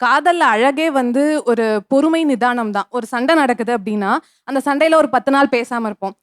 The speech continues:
அந்த பத்து நாள்ல தான் அவங்கள பத்தி நம்ம இன்னும் நிறைய யோசிப்போம், ஞாபகங்கள்லே வாழ்வோம். So அந்த மிஸ் பண்ற ஃபீல் இன்னும் நிறைய இன்க்ரீஸ் ஆகும்.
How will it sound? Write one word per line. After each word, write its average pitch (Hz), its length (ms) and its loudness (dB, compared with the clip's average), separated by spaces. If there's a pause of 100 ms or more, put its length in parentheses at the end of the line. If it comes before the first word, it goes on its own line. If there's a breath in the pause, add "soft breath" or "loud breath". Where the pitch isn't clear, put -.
(120)
அந்த 269 160 -4
பத்து 269 280 0
நாள்ல 339 300 2
தான் 359 280 4
அவங்கள 294 200 0
பத்தி 277 220 -2
நம்ம 320 180 0
இன்னும் 339 180 -4
நிறைய 285 280 2
யோசிப்போம், 247 600 0 (280)
ஞாபகங்கள்லே 320 720 2
வாழ்வோம். 240 520 2 (220)
So 330 160 0
அந்த 294 160 0
மிஸ் 302 240 -2
பண்ற 381 240 4 (120)
ஃபீல் 339 220 0
இன்னும் 330 320 -2
நிறைய 294 460 -2
இன்க்ரீஸ் 269 320 -2
ஆகும். 214 320 -2